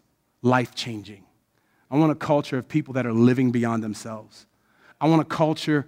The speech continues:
of, of people that don't have preferences to certain races and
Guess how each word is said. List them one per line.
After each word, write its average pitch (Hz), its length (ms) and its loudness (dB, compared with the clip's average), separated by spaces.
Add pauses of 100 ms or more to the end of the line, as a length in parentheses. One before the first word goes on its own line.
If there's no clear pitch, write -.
(240)
of, 127 320 0
of 131 160 -6
people 151 280 -2
that 131 180 -4
don't 139 240 -2
have 127 280 -6
preferences 131 680 -6
to - 140 -18
certain 123 360 -6
races 120 520 -6
and 110 160 -12